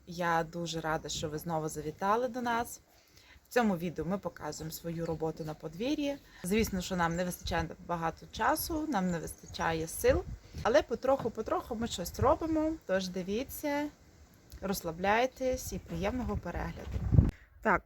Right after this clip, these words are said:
поки що в нас стільки грядочок получилось. Он ще одна.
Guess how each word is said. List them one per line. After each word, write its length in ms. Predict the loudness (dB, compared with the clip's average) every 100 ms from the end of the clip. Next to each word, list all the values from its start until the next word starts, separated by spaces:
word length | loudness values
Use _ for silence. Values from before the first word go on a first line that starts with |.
| 2
поки 200 | 2 6
що 160 | 8
в 40 | 10
нас 160 | 10
стільки 440 | 6 4 4 2 -2
грядочок 540 | 0 4 4 2 -2 -2
получилось. 720 | 2 2 4 8 8 8 4 -8 -20 _ -20 -20 -20 -20 -20 _ _ _ 0
Он 140 | 2 4
ще 300 | 6 8 10
одна. 460 | 10 8 6 6